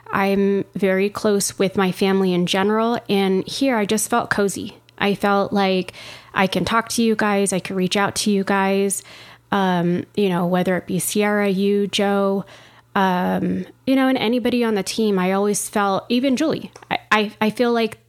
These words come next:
it's resourceful, um, for me to, um, always at any point be able to ask any questions. So there's that. Uh, you are a little bit closer with, um, location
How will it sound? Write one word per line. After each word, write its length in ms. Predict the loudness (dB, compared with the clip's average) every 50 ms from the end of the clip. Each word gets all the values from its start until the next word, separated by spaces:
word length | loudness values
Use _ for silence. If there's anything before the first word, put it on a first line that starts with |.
| -6 -2
it's 220 | -2 -2 -2 -2
resourceful, 960 | -2 0 0 0 0 0 0 0 0 0 -2 -2 -2 0 0 0 0 -2 -4 -6 -10 -12 _ -2
um, 480 | -2 0 0 0 0 0 0 -2 -4 -6 -10 -14 -10
for 180 | -4 -2 0
me 380 | 0 2 2 2 0 -2 -4 -4 -6
to, 600 | -6 -4 -2 0 0 0 2 0 0 -2 -4 -4 -2
um, 320 | -2 -2 -2 -2 -4 -4 -6 -8 _ _ _ 0
always 300 | 0 2 2 2 0 0
at 100 | -2 -2
any 160 | 0 -2 -2
point 300 | -2 -4 -4 -4 -4 -2
be 60 | -2
able 120 | 0 0 0
to 80 | 0
ask 300 | 0 0 -2 -4 -4 -2
any 120 | -2 -2 -2
questions. 640 | 0 -2 -2 -2 -2 -2 -4 -2 -2 -2 -4 -6 -8 -10 -16 -18 -18 -20 -20 -16 -10
So 240 | -4 0 0 2 2
there's 320 | 2 0 0 0 -2 -2 -2
that. 440 | -2 0 0 0 0 -2 -4 -6 -12 -18 -20 -20 -20 -12 -6 -2
Uh, 60 | 0
you 260 | 0 2 2 2 2
are 160 | 2 2 2 2
a 60 | 2
little 160 | 0 0 0
bit 180 | -2 -2 -4 -4
closer 680 | -2 0 0 0 0 0 0 0 2 0 0 -2 -4 -4
with, 560 | -4 -2 0 0 0 0 0 -2 -4 -8 -12 -10 -4
um, 460 | -2 0 2 2 2 0 0 0 0
location 760 | 0 0 0 0 0 -2 0 0 0 0 2 2 2 0 0